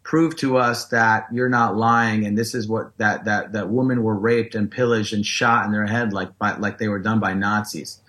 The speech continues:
And only people that have to do that in the world today are Jews, and no one would even believe us. And it's documented on Instagram Live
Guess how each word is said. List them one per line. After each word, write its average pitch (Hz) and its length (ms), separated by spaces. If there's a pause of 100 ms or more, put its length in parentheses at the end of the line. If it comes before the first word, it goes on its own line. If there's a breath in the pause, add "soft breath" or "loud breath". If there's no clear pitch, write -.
(420 loud breath)
And 110 340 (240)
only 156 380
people 147 300
that 131 140
have 127 260
to 117 80
do 131 280
that 104 360 (380)
in 147 200
the 135 60
world 131 300
today 127 380
are 107 180
Jews, 110 400
and 110 160
no 139 120
one 147 180
would 135 140
even 131 260
believe 120 340
us. - 360
And 113 100
it's 113 140
documented 131 760
on 113 300
Instagram 127 560
Live 120 460